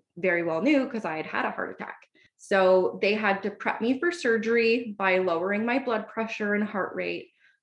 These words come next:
That takes weeks to do, to safely do it. And the surgery is risky. That's what they were explaining to me. You know, the number one complication is your vitals spiking up due to the adrenaline out-,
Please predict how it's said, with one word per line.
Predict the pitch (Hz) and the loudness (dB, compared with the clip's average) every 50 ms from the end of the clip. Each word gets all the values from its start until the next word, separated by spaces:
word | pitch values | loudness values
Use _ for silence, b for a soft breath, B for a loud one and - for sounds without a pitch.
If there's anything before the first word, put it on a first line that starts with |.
| _ _ _ _ _ | _ _ _ _ _
That | 190 190 - - - | 0 0 0 -2 -4
takes | - 240 220 220 - - | -2 -2 -2 -2 -4 -8
weeks | 185 185 208 214 220 214 - - - | -6 -4 -4 -4 -4 -6 -10 -16 -8
to | - 214 180 | -6 -4 -2
do, | 185 180 160 156 175 190 | 0 0 0 0 0 -2
to | 190 196 | -4 -6
safely | - - - - 190 180 190 185 - - - 190 185 180 180 | -8 -10 -8 -4 0 0 0 -2 -4 -8 -4 -4 -2 -2 -4
do | 170 175 165 156 147 | -4 -4 -4 -2 0
it. | 143 147 208 - - - - _ _ _ _ - | -2 -2 -2 -6 -10 -18 -20 _ _ _ _ -8
And | 180 180 175 175 170 170 175 170 165 | -4 -4 -2 -2 -2 -2 -2 -6 -6
the | - 180 | -6 -8
surgery | 180 - - 208 202 214 208 214 220 214 202 185 170 | -8 -6 -2 0 0 0 2 0 0 2 2 0 -2
is | 160 165 165 165 | -4 -6 -4 -2
risky. | 175 190 185 - - - 202 196 196 202 202 202 202 - _ | -2 -2 -2 -4 -10 -12 -8 -4 -2 -2 -2 -4 -6 -10 _
That's | 185 180 180 - | -8 -8 -6 -8
what | 190 190 | -8 -4
they | 190 185 | -2 0
were | 180 175 175 | 0 0 0
explaining | 175 175 - - 175 175 180 180 180 180 | -2 -4 -6 -6 -6 -4 -4 -4 -6 -6
to | - - | -8 -6
me. | 190 180 180 180 180 180 b b b b b - | -6 -4 -4 -4 -6 -8 b b b b b -8
You | 180 175 | -6 -4
know, | 175 170 | -4 -2
the | 170 180 | 0 0
number | 185 185 180 185 202 208 214 | 2 2 2 2 2 2 2
one | 208 208 196 196 196 | 2 2 2 0 0
complication | 202 - 196 185 185 180 180 - 185 175 180 180 - 196 190 185 185 185 185 185 - | -2 -4 -6 -6 -6 -8 -10 -6 -4 -4 -4 -2 -2 -2 -2 0 0 -2 -2 -2 -2
is | 180 175 175 175 180 175 170 - - | 0 0 2 0 0 -2 -4 -10 -12
your | - 180 180 170 170 175 170 165 | -6 -4 -2 0 0 -2 -2 -2
vitals | 175 156 139 147 156 180 196 208 214 208 208 - - - | -2 0 0 0 0 2 0 0 0 -2 -4 -8 -12 -14
spiking | - - - - 156 175 - - 196 185 180 - - | -16 -14 -4 -2 -2 -2 -2 -2 -4 -4 -4 -4 -4
up | 160 175 208 - - - _ _ 185 | -4 -4 -4 -6 -12 -18 _ _ -8
due | - 190 196 214 | -4 -2 -2 -2
to | 208 208 - 208 | -2 -4 -4 -2
the | 185 185 - - | -2 0 -2 -2
adrenaline | 160 160 165 160 165 175 185 196 202 - - | -4 -4 -4 -4 -2 -2 -2 -2 -2 -2 -4
out-, | 185 185 - | -6 -6 -6